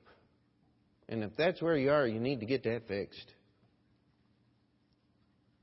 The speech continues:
You study the history of communism in pre-World War Two Europe,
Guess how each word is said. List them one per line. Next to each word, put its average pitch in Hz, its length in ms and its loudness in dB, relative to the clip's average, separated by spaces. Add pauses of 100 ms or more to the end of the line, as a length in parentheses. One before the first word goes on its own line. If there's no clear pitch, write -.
(120)
You 185 160 2
study 202 440 2
the 135 120 0
history 139 500 -2
of 101 160 -6
communism 123 680 -4 (2000)
in 113 380 -2 (760)
pre-World 143 760 0
War 120 260 0 (100)
Two 123 200 -2
Europe, 101 380 -2